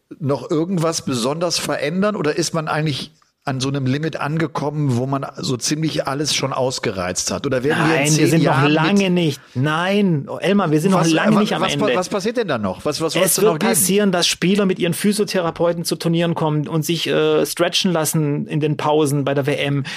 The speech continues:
Speaker 2: Es wird passieren,
Speaker 1: Nein, nein,
Speaker 2: dass die
Speaker 1: nein,
Speaker 2: Ernährungsberater
Speaker 1: nein, das ist,
Speaker 2: haben und so
Speaker 1: nein,
Speaker 2: weiter.
Speaker 1: das,
Speaker 2: Du meinst
Speaker 1: das ist mir klar.
Speaker 2: materialtechnisch. Materialtechnisch,
Speaker 1: Nur Material.
Speaker 2: okay, alles
Speaker 1: Wird
Speaker 2: klar.
Speaker 1: der, wird
Speaker 2: Ja.
Speaker 1: der Dart, ne, der, der, der, der Dart, wird, wird der sich noch groß verändern oder ist, ist das ausgereizt?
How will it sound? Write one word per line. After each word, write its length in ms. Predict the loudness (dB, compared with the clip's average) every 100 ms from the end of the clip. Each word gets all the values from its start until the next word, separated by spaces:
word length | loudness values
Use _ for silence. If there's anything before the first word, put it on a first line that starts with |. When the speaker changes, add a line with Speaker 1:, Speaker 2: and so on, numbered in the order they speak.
| -4
Speaker 2:
Es 220 | -2 0
wird 160 | -2 -2
passieren, 280 | -2 2 2
Speaker 1:
Nein, 80 | 2
nein, 80 |
Speaker 2:
dass 60 | 2
die 120 | 2
Speaker 1:
nein, 100 | 2
Speaker 2:
Ernährungsberater 520 | 4 4 2 2 2 2
Speaker 1:
nein, 120 | 2
das 100 | 0
ist, 60 | 0
Speaker 2:
haben 240 | 0 0
und 100 | 0
so 60 | 2
Speaker 1:
nein, 100 | 2
Speaker 2:
weiter. 60 | 4
Speaker 1:
das, 80 | 4
Speaker 2:
Du 60 |
meinst 120 | 4 2
Speaker 1:
das 80 | 2
ist 40 |
mir 60 | 2
klar. 100 | 2
Speaker 2:
materialtechnisch. 640 | 2 0 0 -2 0 -2
Materialtechnisch, 560 | -2 0 2 2 4 2
Speaker 1:
Nur 100 | 4
Material. 380 | 2 2 2 0
Speaker 2:
okay, 80 | -2
alles 160 | -2
Speaker 1:
Wird 140 | 0 2
Speaker 2:
klar. 140 | 0
Speaker 1:
der, 240 | -2 -4 -2
wird 120 | 0
Speaker 2:
Ja. 40 | 0
Speaker 1:
der 100 | 0
Dart, 560 | -2 0 0 -2 -4
ne, 140 | -2 0
der, 160 | 0
der, 160 | 0 0
der, 340 | 2 0 -2
der 220 | -4 -2 0
Dart, 420 | 0 -2 -2 -6 -8
wird, 320 | -4 -4 -2
wird 180 | -2 0
der 120 | 0
sich 120 | 0
noch 280 | -2 -4 -4
groß 300 | -2 0 -2
verändern 340 | -2 -2 0
oder 320 | 0 -2 -2
ist, 140 | -2 -2
ist 180 | -2 -2
das 100 | -2
ausgereizt? 840 | -2 -2 -4 -4 -4 -6 -10